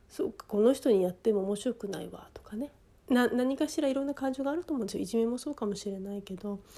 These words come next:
あの、あまりね、こういう話は良くないかもしれないけどね。まあ、いじめはもち-、私もね、ち-、あの、子供の頃ひどいいじめのある学校にいたので、いろいろ見ました。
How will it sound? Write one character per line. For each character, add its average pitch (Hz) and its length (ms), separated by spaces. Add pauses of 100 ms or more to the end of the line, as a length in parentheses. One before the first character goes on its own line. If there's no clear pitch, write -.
(380)
あ 226 100
の、 196 380 (100)
あ 233 80
ま 262 120
り 269 100
ね、 285 120
こ 240 120
う 226 40
い 226 60
う 220 60
話 214 960
は 170 160
良 196 140
く 202 120
な 202 140
い 208 60
か 196 120
も 175 80
し - 180
れ 180 100
な 180 160
い 185 120
け 190 140
ど 185 120
ね。 220 160
ま 208 180
あ、 - 20 (920)
い - 40
じ 226 120
め 277 400
は 226 120
も 220 160
ち-、 214 120
私 226 300
も 254 120
ね、 277 100
ち-、 - 200
あ 214 80
の、 185 140
子 185 120
供 196 200
の 190 140
頃 170 220
ひ - 200
ど 202 120
い 175 140
い 175 40
じ 180 120
め 180 100
の 180 140
あ 175 60
る 180 80
学 - 280
校 - 120
に 180 120
い - 20
た 170 160
の 156 160
で、 185 100
い 185 100
ろ 196 120
い 202 60
ろ 202 260 (680)
見 208 100
ま 220 180
し - 60
た。 - 140